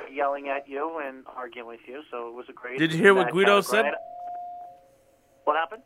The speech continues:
Speaker 2: Did you hear what Guido said?
Speaker 1: What did he say?
Speaker 2: Oh, I thought you heard him. Never mind.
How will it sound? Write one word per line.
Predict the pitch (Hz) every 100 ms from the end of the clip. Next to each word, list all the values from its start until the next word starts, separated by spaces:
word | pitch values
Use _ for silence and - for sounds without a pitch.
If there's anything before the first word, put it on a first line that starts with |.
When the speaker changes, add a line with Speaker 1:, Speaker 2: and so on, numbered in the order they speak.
| _
Speaker 2:
Did | 143
you | 139
hear | 156 175
what | 170
Guido | 160 175 185
said? | 170 185 196 - _ _ _ _ _ _ _ -
Speaker 1:
What | 156
did | 160
he | 147 -
say? | 117 113 _ 131
Speaker 2:
Oh, | 143
I | 127 139
thought | 131 147
you | 131 131
heard | 147 139
him. | 113
Never | 117 123
mind. | 113 113